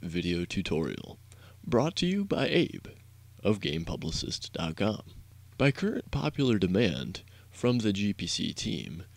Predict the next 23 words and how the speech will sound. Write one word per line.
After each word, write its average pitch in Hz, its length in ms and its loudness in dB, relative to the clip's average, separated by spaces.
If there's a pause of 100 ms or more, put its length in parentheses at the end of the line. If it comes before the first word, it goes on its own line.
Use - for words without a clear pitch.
(320)
today 190 560 6
I 165 120 6
present 123 420 4
to 120 160 6
all 87 360 2 (180)
a 127 140 2
detailed 180 500 2
look 104 400 2
at 139 160 2
skyboxes - 960 -2 (600)
in 123 120 4
this 156 180 2
tutorial 104 540 6
titled, 82 540 -2 (680)
"How 135 480 4
to 101 140 0
Make 92 320 2
a 110 100 2
Skybox - 800 -2 (140)
and 87 320 0
Choose - 420 -2
the - 100 -4
Sky." - 460 -6